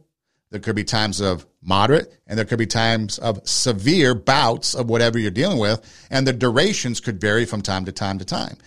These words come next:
So get a support group, someone around you that can be there. Make that phone call and pick up when you do call. So you have your network, your supporters around you.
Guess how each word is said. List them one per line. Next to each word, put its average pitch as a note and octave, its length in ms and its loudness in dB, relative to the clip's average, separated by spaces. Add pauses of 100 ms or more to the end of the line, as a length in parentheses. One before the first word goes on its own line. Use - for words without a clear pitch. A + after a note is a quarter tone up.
(240)
So C3 160 0
get C#3 200 2
a F3 60 2
support F3+ 460 0
group, E2 280 -8 (720)
someone C#3+ 300 2
around C#3 300 2
you B2 60 0
that B2 140 2
can G2+ 140 -2
be C3+ 180 0
there. B2+ 320 -6 (560)
Make E3+ 240 0
that G#2 280 0
phone G2+ 240 0
call F#2 260 0
and F2+ 140 -2
pick C3+ 180 0
up - 280 2 (160)
when G#2+ 180 -2
you G#2+ 120 0
do G3 220 0
call. F2 460 -4 (1500)
So - 140 2
you A#2 80 6
have B2 160 6
your A2+ 100 6
network, A2 440 2 (120)
your G2+ 100 -4
supporters D#3 520 4
around F2+ 340 0
you. - 260 -14